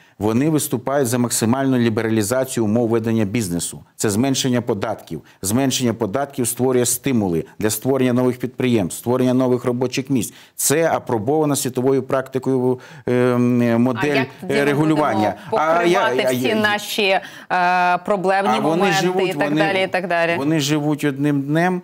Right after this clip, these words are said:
Speaker 1: Ще в дві тисячі чотирнадцятому році треба було, вже тоді була небезпека зовнішня, треба було приймати таку реальну державну програму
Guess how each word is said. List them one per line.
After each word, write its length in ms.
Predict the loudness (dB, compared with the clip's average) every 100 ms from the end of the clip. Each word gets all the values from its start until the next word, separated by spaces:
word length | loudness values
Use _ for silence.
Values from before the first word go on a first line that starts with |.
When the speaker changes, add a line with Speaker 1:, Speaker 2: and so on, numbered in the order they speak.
| -10 _ _ -6
Speaker 1:
Ще 220 | -2 -2
в 40 | -2
дві 140 | -2
тисячі 280 | -4 -4 -4
чотирнадцятому 840 | -6 -4 -2 -2 -2 -2 0 2
році 440 | 0 -2 -2 -4 -4 -14 _
треба 320 | -2 0 2
було, 580 | 0 0 0 2 0 -2 -6
вже 180 | -4 -2
тоді 300 | -2 -4 -2
була 260 | 0 0 0
небезпека 640 | 0 0 -2 -4 -2 -2
зовнішня, 600 | 0 0 0 -2 -4 -6 -8 -20 _
треба 340 | -2 0 0
було 360 | -2 0 0 0
приймати 600 | 0 0 2 0 -2 -6
таку 320 | -8 -6 -4
реальну 440 | 0 0 2 0
державну 500 | 0 -2 -2 0 -2
програму 640 | -2 -4 -2 0 0 -2 -6